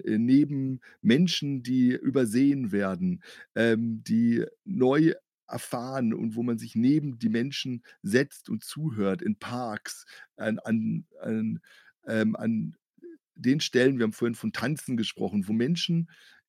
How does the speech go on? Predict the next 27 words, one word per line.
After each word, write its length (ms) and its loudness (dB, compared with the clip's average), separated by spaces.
ihren 400 4
individuellen 960 0
Spiritualität, 1300 -2
in 80 -6
ihren 420 -6
spirituellen 760 -4
Glauben 420 -2
tanzen, 520 -2
dass 220 -8
Kirche 320 0
da 160 -2
dazukommt 600 -6
und 120 2
mittanzt 560 -6
und 200 -4
Teil 420 6
der, 420 -2
der 380 -2
Community, 720 2
Teil 420 -2
der 180 0
Menschen 460 0
wird. 280 -10
Ähm, 280 4
und, 400 2
ähm, 200 2
so 500 4